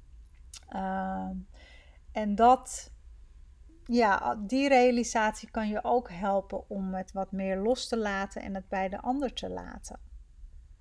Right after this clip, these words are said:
Hè, dus tip twee is ook, ehm, doe een reality check. Hè. Spreek met een vriend of een vriendin of een coach of een therapeut of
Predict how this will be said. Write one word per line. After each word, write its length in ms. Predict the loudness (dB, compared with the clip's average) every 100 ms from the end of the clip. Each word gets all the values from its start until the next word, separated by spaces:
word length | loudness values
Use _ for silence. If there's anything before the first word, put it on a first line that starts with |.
| -20 -16 -14
Hè, 160 | -4 -2
dus 360 | -2 -4 -8 -8
tip 300 | -6 -6 -6
twee 540 | 4 6 6 2 -6 -10 -18 -18 -20 -6
is 360 | -2 0 0 4
ook, 400 | 6 8 4 -2
ehm, 1000 | -6 -4 -2 -2 -2 -2 -2 -2 -4 -4
doe 340 | 0 2 4
een 100 | 4
reality 720 | 4 4 6 6 6 0 -6 -6
check. 600 | -2 0 0 -4 -20 -12
Hè. 260 | -4 -2 -2
Spreek 680 | -6 -6 -4 2 2 2
met 200 | -2 -2
een 120 | -2 -6
vriend 500 | -6 -2 0 0 -2
of 160 | -4
een 100 | -6
vriendin 720 | -8 -8 -4 -4 0 0 0
of 180 | -4 -6
een 140 | -8 -6
coach 440 | 0 2 2 -2
of 120 | -10 -8
een 120 | -8
therapeut 720 | -8 -8 -8 -2 2 2 -2
of 140 | -8